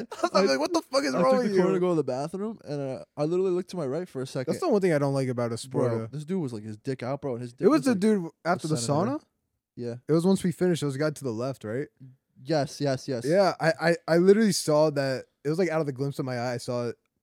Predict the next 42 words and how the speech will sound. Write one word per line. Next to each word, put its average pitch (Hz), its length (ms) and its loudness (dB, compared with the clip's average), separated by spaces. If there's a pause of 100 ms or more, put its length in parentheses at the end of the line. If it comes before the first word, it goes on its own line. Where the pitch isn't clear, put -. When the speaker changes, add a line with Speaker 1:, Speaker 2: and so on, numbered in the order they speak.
Speaker 1:
his 120 120 -12
fucking 120 360 -10
ass, 107 300 -10
and 107 80 -10
I - 20 -6
was 117 80 -8
like, - 120 -8
"Oh, 101 140 -10 (160)
hell 120 500 -6
no." 95 320 -10
Speaker 2:
That's 151 180 -6
not 202 100 0
even 139 160 0
worse, 147 200 0
but 127 100 -6
I 156 120 -2
see 202 180 -4
ass 180 180 -2
all 190 80 -4
the 147 60 -2
time, 156 240 -4
but 120 100 -4
little 165 220 2
dicks, 190 440 -6 (220)
like, 139 280 -12
micro 143 320 -8
dick, 214 280 -14 (260)
that 123 180 -8
was, 117 160 -10
that 120 160 -6
was 117 120 -10
crazy. - 160 -10
Speaker 1:
So, 151 60 2
like, 147 80 0
my 135 160 -2
dick? 196 260 -4 (200)
<laughs> - 160 -20
Speaker 2:
Yo, 120 280 -8
th-, 143 220 -10 (440)
all 139 180 0
right, 123 200 -10
this 147 280 -6